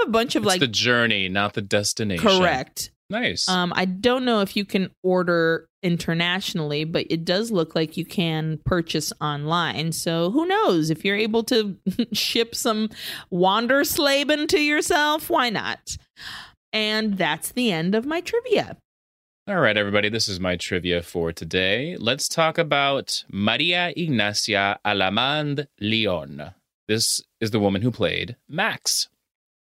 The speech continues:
Speaker 1: Great.
Speaker 2: Or Magdalena. She was born August twenty-ninth, nineteen eighty-one.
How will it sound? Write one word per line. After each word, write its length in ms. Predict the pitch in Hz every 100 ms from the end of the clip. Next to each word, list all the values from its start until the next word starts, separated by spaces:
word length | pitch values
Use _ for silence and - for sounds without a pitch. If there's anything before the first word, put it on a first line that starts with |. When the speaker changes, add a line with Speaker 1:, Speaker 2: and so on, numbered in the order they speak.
| _
Speaker 1:
Great. 340 | - 403 - - -
Speaker 2:
Or 120 | 123
Magdalena. 680 | 107 104 90 87 85 101 156 - - - - - -
She 160 | 160
was 100 | 151
born 220 | 135 135
August 420 | - 123 131 147 -
twenty-ninth, 600 | 127 127 110 101 107 -
nineteen 440 | 98 104 104 113
eighty-one. 840 | 104 101 110 95 80 82 101 123